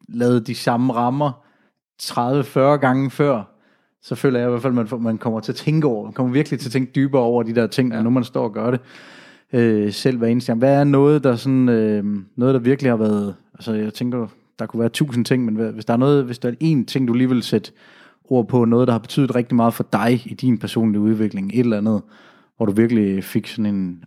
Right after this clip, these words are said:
Speaker 1: aha-oplevelse, eller noget blev tydeligt for dig, det,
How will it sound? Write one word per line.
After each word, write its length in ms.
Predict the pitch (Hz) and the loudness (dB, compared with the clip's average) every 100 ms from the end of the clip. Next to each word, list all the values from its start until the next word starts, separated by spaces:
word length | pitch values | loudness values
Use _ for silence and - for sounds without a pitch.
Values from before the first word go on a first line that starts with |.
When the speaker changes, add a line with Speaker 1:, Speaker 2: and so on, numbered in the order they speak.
| - | -12
Speaker 1:
aha-oplevelse, 840 | - 147 - 95 92 95 - - | -8 -6 -6 -6 -8 -8 -8 -10
eller 340 | 104 95 - _ _ _ _ _ _ | -10 -10 -12 _ _ _ _ _ _
noget 180 | 113 110 | 0 0
blev 120 | 110 | 0
tydeligt 420 | 107 - 123 123 113 | -2 0 2 2 0
for 200 | 110 104 | -2 0
dig, 160 | 107 | 0
det, 220 | 107 113 | -2 -4